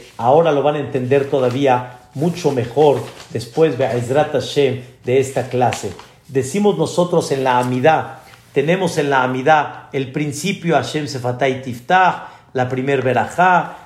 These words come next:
tenemos aquí Magen Abraham, Atá Gibor,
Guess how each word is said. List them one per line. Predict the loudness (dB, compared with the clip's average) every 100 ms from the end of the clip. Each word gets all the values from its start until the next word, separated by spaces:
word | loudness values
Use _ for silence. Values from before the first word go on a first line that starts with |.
| -6
tenemos | -4 -2 -4 -4
aquí | -6 -4 -4 -4 -6 -14 -10
Magen | 0 0 2 0 2
Abraham, | 2 0 2 2 2 -2 -8
Atá | -4 -2 -2
Gibor, | -4 2 4 4 2 -6